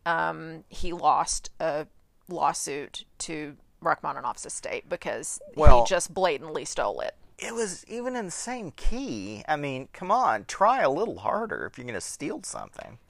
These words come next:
Speaker 1: So, i-, if nothing else, the combination of David Lean's direction and Rachmaninoff's, um, Piano Concerto Number Two, I mean, give, uh, give this a try.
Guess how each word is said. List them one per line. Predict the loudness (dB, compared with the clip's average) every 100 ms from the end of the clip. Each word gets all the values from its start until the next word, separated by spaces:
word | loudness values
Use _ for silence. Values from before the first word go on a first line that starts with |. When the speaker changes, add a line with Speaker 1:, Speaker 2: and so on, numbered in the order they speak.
| _
Speaker 1:
So, | -2 6 8 8 6 2
i-, | -4 4
if | 4 4
nothing | 0 2 2 0 -6 -2
else, | 4 6 4 2 -4 -8 -12 -10
the | -8
combination | -4 2 4 4 2 0 0 -4 -6 -6 -8 -4
of | 2 2 2 -2 -8 -16 0
David | 2 2 0
Lean's | -2 -4 -4
direction | -2 2 2 0 -4 -2 -4 -10 -16 -20 _
and | -4 0 0 -2
Rachmaninoff's, | 4 4 6 4 4 6 6 4 2 -2 -2 -4 -14 -20 -14 -2
um, | 0 0
Piano | -2 0 2 0
Concerto | -4 -4 -2 0
Number | -2 -4 -4
Two, | -6 -4 -4 -2 -4
I |
mean, | -4 -4
give, | -2 -2 -6 -6 -4
uh, | -4 -6 -12 -12
give | -4 -4 -2
this | -4 -4
a | -6
try. | 0 8 10 10 6 0